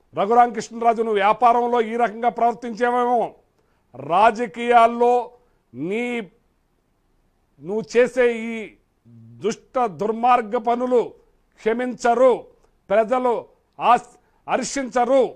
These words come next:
నిన్ను నువ్వు ఈ రోజు నుంచైనా సరే, నువ్వు రఘురామకృష్ణరాజు, నేను ఈ జిల్లాలో పుట్టిన వాణ్ణి, నేను ఒక మనిషినే అని గమనించి ఉండాలి. అంతేకాని నీ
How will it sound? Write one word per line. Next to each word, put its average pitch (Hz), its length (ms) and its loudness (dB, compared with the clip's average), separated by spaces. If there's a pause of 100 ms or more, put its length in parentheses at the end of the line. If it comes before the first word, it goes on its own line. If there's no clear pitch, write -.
(640)
నిన్ను 233 400 -2 (580)
నువ్వు 247 360 0 (240)
ఈ 190 180 -8
రోజు 262 280 4
నుంచైనా 247 420 -2
సరే, 226 300 -2 (920)
నువ్వు 196 280 -2
రఘురామకృష్ణరాజు, 233 1000 0 (600)
నేను 220 300 -4
ఈ 240 100 -4
జిల్లాలో 247 440 0
పుట్టిన 226 360 -10
వాణ్ణి, 233 420 0 (400)
నేను 247 260 -2 (100)
ఒక 202 100 -6
మనిషినే 233 580 -6 (760)
అని 185 160 -10 (160)
గమనించి 240 520 -4 (140)
ఉండాలి. 220 540 0 (880)
అంతేకాని 226 600 -2
నీ 220 140 -6